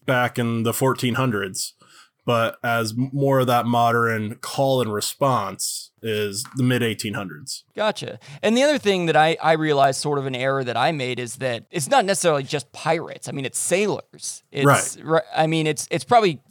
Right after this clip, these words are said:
Speaker 2: commonly associated with pirates, right? But
Speaker 1: Uh, not necessarily. Um,
Speaker 2: Gotcha.
Speaker 1: I
Speaker 2: That's where my mind
Speaker 1: by,
Speaker 2: goes.
Speaker 1: by this time, pirates have kind of died out in general.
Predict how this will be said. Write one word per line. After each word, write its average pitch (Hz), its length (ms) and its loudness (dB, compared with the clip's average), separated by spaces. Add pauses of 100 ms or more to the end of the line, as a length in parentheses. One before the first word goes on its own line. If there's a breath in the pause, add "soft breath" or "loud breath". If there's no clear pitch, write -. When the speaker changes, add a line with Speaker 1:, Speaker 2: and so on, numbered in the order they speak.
Speaker 2:
commonly 175 380 2
associated 135 580 0
with 113 140 -10
pirates, 113 420 -8
right? 139 340 2
But 143 320 2
Speaker 1:
Uh, 185 240 6
not 202 300 2
necessarily. 185 640 0 (220)
Um, 127 380 2
Speaker 2:
Gotcha. 131 640 -2 (200)
Speaker 1:
I 135 160 2
Speaker 2:
That's 190 180 4
where 214 120 4
my 185 220 4
mind 160 280 2
Speaker 1:
by, 165 180 6
Speaker 2:
goes. 139 80 -2
Speaker 1:
by 170 180 4
this 175 240 2
time, 156 460 0
pirates 135 560 -2
have 165 160 -10
kind 151 260 -2
of 143 140 -4
died 139 280 2
out 139 220 0
in 107 140 -8
general. - 420 -14